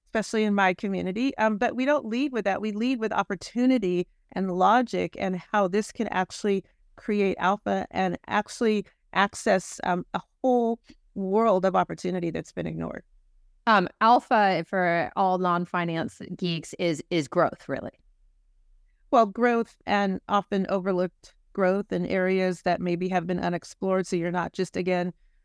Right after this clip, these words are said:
Speaker 1: regurgitating the same models, but finding new opportunities where you can actually accelerate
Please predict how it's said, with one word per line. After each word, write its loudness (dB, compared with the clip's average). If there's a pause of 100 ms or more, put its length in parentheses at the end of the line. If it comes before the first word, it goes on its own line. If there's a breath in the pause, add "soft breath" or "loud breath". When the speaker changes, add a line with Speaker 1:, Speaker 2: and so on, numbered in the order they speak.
(220)
Speaker 1:
regurgitating 0
the -2
same 0
models, 0
but -2
finding 0
new 0
opportunities -4
where 0
you -2
can -6
actually -2
accelerate -4